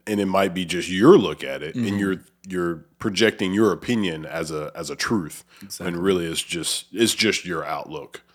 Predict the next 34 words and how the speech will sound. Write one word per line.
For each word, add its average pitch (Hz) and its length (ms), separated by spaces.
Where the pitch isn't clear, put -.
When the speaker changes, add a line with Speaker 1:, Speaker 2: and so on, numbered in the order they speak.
Speaker 2:
Exactly. 78 400
Speaker 1:
on, 78 80
on 85 120
how 78 200
things 78 340
are. 73 320
Um, 87 420
what 98 420
are 107 260
some 117 180
of 107 60
the 98 60
ways 92 320
that 87 140
people 87 280
can, 78 560
um, 71 460
I 101 80
guess, 92 260
dive, 78 600
dive 78 280
into 76 260
astrology? 71 540
O-, 135 220
other 120 220
than 95 160
looking 87 220
at, - 160
please, 104 320
everybody, 78 500
go 98 120
to 90 100
Cameron. 85 500
But 110 280